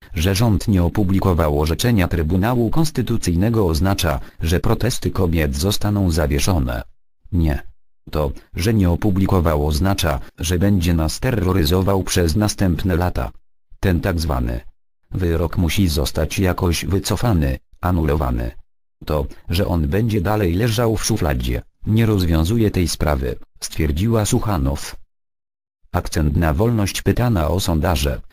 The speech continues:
w których większość Polaków opowiada się za istniejącym do tej pory kompromisem aborcyjnym i o postulat aborcji, na życzenie Suchanow odparła:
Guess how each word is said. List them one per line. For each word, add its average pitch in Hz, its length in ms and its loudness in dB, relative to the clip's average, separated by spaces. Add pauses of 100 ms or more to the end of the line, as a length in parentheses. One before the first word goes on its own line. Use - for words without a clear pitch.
w - 100 -14
których 80 400 -2
większość 85 600 0
Polaków 107 500 0
opowiada 90 580 0
się 85 160 0
za 80 140 0
istniejącym 107 880 0
do 98 120 2
tej 82 220 0
pory 90 260 2
kompromisem 92 800 0
aborcyjnym 92 840 0
i 104 140 2
o 90 60 2
postulat 78 680 -4 (180)
aborcji, 80 680 -2 (200)
na 87 200 0
życzenie 104 420 0
Suchanow 92 540 0
odparła: 78 640 -2